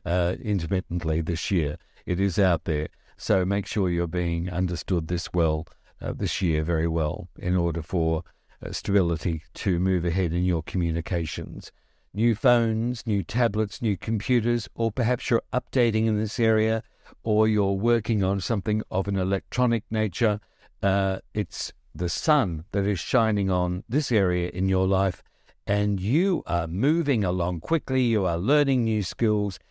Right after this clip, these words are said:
and you're mixing with people that can help you in a more communications sense. New skills, I would say, here are also going to be part of this new platform around you. Take your time.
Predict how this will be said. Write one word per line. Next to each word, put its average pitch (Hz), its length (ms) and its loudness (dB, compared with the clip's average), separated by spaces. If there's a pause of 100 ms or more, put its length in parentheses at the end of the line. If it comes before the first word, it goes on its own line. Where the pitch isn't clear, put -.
(200)
and 233 160 4
you're 156 120 2
mixing 120 440 0
with 92 200 -2
people 92 340 0
that 87 160 -4
can 92 140 -2
help 101 420 0
you 82 340 0 (380)
in 101 360 2 (120)
a 90 340 0
more 92 260 -2
communications 87 1080 -2 (100)
sense. - 440 -6 (280)
New 165 160 2
skills, 101 540 0
I 92 160 2
would 82 220 -6
say, 90 320 0
here 92 320 0
are 90 200 -2
also 95 380 0
going 87 220 -2
to 82 80 -6
be 87 100 -2
part 92 300 0
of 80 100 -6
this 78 220 -8 (280)
new 98 160 2
platform 98 560 -2
around 87 440 2
you. 98 240 -2 (480)
Take 190 260 2
your 156 100 2
time. 151 500 -2